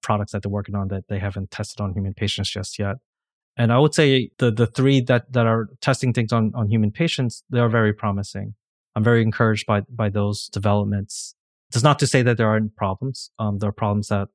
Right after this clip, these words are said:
that will be addressed. M-, me specifically as an academic, I'm, I'm trying to work on the second wave of technologies that will come in to kinda increase the usage of this technology. And so we, uh, so my laboratory focuses on developing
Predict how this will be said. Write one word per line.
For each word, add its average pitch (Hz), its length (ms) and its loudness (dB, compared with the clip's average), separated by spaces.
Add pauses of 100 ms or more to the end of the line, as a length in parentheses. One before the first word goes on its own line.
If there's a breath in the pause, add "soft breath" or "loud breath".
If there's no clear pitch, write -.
(140)
that 101 180 -6 (240)
will 107 160 -4
be 104 140 -4
addressed. 101 420 -4 (460)
M-, 131 260 0
me 160 120 6
specifically 151 760 2
as 123 160 2
an 123 80 2
academic, 123 640 0
I'm, 117 160 -2
I'm 117 180 -4
trying 156 200 0
to 139 60 2
work 131 220 0
on 117 340 0 (180)
the 165 100 2
second 196 380 2
wave 151 380 4
of 123 120 0
technologies 120 720 0
that 107 120 0
will 107 140 0
come 107 300 -2
in 104 320 -2 (180)
to 104 200 -2
kinda 101 440 -2 (100)
increase 143 480 2
the 120 120 0
usage 117 420 0
of 101 80 -2
this 98 140 -10
technology. 98 640 -10 (800)
And 120 140 2
so 139 120 4
we, 131 300 0
uh, 123 140 -12
so - 140 0
my 131 160 6
laboratory 131 440 4
focuses 120 540 -2
on 110 360 2
developing 110 840 0